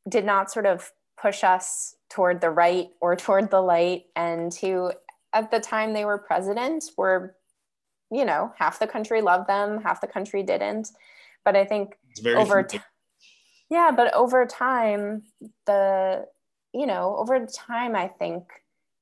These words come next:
Speaker 1: as a nation, we, we sort of know what to value and what to reward. And so we're not always good in the moment of getting together on the same page about that.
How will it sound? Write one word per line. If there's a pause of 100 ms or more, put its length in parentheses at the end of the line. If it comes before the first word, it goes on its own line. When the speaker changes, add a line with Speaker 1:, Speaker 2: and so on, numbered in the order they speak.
Speaker 1:
as
a
nation,
we, (280)
we
sort
of
know
what (400)
to
value
and
what
to
reward.
And
so
we're
not
always
good
in
the
moment
of
getting
together
on
the
same
page
about
that.